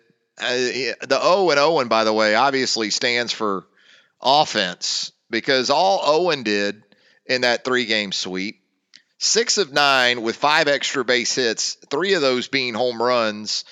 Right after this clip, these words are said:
He had eight R B I. He w-, reached base four other times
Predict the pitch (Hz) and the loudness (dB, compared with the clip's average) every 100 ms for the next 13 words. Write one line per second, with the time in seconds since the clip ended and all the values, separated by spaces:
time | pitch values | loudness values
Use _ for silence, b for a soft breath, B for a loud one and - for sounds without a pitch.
0 | B B B 139 127 139 185 170 160 151 | B B B 0 2 2 2 2 2 2
1 | 143 127 120 113 113 113 117 101 113 135 | 2 4 4 4 4 2 0 -4 -6 -2
2 | 127 123 120 117 185 185 - 101 139 160 | 0 0 0 -4 -6 -4 -6 0 2 2
3 | 135 104 - - 151 143 175 196 - 110 | 0 -2 -4 -4 0 2 2 0 0 -2
4 | 92 92 113 - | 0 -4 -6 -8